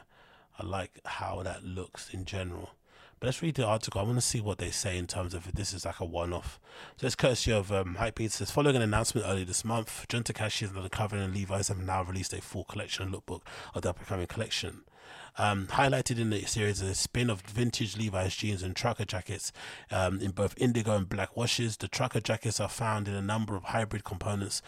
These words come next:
and attachments, including a puffer paneling, um, cable knit bottom extensions, and military-style cargo pockets. Sorry, and indigo flaps.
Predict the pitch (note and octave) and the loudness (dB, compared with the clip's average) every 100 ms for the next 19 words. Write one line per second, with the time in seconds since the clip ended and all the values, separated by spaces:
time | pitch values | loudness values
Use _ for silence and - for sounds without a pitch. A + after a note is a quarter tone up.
0 | - - A2 G2 - A2 A2 G2+ G2 G#2+ | -12 -4 -2 0 0 0 0 -2 -4 -4
1 | F#2+ G2 - A#2+ G#2+ - A2+ G2+ G2 G2 | -4 -2 2 2 2 0 0 0 0 -2
2 | F#2+ - - - - F#2+ F2 F#2 - B2+ | -6 -12 -14 -10 -2 -2 -2 -4 -2 -2
3 | A2 A2 G2+ F#2 A2 - A2+ G2 - G#2 | -2 -2 -4 -2 -2 0 -2 -2 -2 0
4 | G2 G#2 G2 F#2+ F#2 G2+ F#2+ G2 - F#2 | 0 -2 -4 -4 -2 -2 -2 -4 0 0
5 | F2+ - G2 G2 F#2 G#2+ F#2+ G#2 - - | 0 -2 -2 -2 -2 -2 -2 -4 -6 -10
6 | - - - - - _ - - - B2 | -12 -16 -14 -18 -18 _ -16 -14 -8 -6
7 | A#2+ - A#2+ A2 G#2+ - - B2+ - - | -6 -6 -6 -4 -4 -4 2 2 4 0